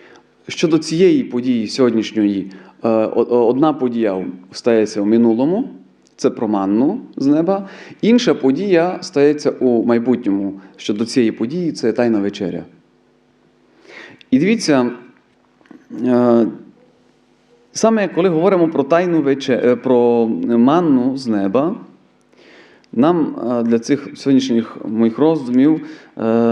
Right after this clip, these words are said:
нам допоможе якраз книга Виходу. Що ся там відбувало насправді, коли Господь давав цю манну? Дивіться, у,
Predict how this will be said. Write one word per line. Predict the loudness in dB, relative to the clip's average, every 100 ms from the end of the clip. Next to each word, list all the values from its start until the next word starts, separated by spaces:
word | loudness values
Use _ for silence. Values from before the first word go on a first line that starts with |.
| 2
нам | 2 2 2
допоможе | 0 2 2 2
якраз | 0 -2 -4 0
книга | 2 2 2
Виходу. | 0 -2 -2 -6 -8
Що | -8 -6
ся | -2
там | 0 2 0
відбувало | -4 -4 -2 0 0 -4
насправді, | -6 -6 -2 -2 -4
коли | -4 -4
Господь | -4 -2 0 0 -4 -20 -20 _ _ _ _ _
давав | -4 0 0 0
цю | -4 -2
манну? | 0 0 -2 -4 -8 -14 -20 -20 -20 -20 -6
Дивіться, | 0 0 2 0 0
у, | 2 2 2